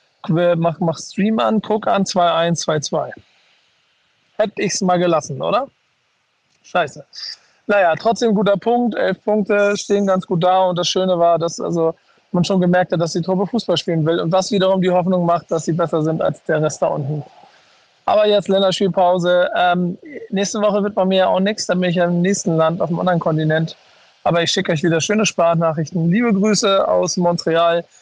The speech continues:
Ich gehe jetzt ein Pastrami-Sandwich bei Schwartz essen. Wer wissen will, was das ist, es ist das beste Pastrami-Sandwich der Welt. Scheiß mal auf hier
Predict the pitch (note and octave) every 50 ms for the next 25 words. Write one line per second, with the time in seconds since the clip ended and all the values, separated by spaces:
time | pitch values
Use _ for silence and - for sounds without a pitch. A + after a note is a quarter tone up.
0 | _ _ _ _ - G3 F3+ - - G3+ F#3+ F3+ F3+ F3 - - F#3 D#3+ - F3
1 | D#3 - - F3+ F3 F3+ F#3 F#3 F3 - - F3 E3+ D#3 - F3+ E3+ D#3+ - -
2 | - D3+ - - - - - E3+ E3 F3 F3 F3 E3 - - - - C#3+ C3+ -
3 | - E3+ - - - _ _ _ _ _ _ _ _ _ _ _ - E3 E3 F3
4 | - G3 F3 F3 E3+ D#3+ D#3+ D#3+ D3+ - D#3+ D3 - A3 A3+ G#3+ - E3+ C#3+ E3+
5 | D#3 - D#3+ - - - F3+ - - F#3+ E3+ - E3+ - - - F3 E3 E3+ E3+
6 | D#3+ - - D#3+ D#3 D3+ F3 D#3 - - D#3 D3 D3 D#3 D#3 C#3+ C3+ C3 - -
7 | _ _ _ _ _ _ - - F#3 G3 F#3+ G#3+ G3 F3 D3 D3 D3 D3 - -
8 | - - - E3 D3+ C#3+ C#3 C#3+